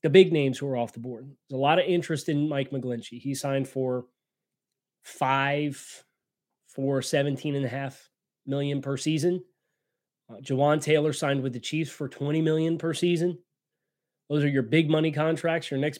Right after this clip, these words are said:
big money contract is Ben Powers at guard for thirteen per.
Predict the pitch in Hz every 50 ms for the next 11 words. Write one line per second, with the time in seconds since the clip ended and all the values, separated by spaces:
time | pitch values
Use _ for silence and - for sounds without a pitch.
0 | 123 120 127 160 170 156 156 156 147 151 147 139 143 139 139 139 135 139 135 135
1 | 135 135 135 117 - 135 131 135 131 117 131 135 139 139 127 123 127 120 123 131
2 | 139 147 151 147 143 - 131 - - 143 135 135 - 156 151 143 143 135 139 143
3 | 156 165 160